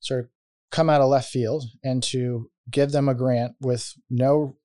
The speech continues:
uh, restrictions or guidelines, totally unrestricted, um, and to do it for multiple years.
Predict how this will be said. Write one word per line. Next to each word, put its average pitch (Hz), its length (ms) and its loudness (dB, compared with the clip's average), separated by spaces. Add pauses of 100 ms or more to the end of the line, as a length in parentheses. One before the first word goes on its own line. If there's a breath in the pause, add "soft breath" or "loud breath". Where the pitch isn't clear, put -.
(320)
uh, 123 160 0
restrictions 131 720 -2
or 113 80 -6
guidelines, 123 600 0
totally 151 340 0
unrestricted, 139 680 -4 (580 soft breath)
um, 123 240 0
and 127 100 -2
to 135 60 -4
do 135 200 2
it 131 60 -2
for - 160 -4
multiple 127 460 0
years. 117 400 -6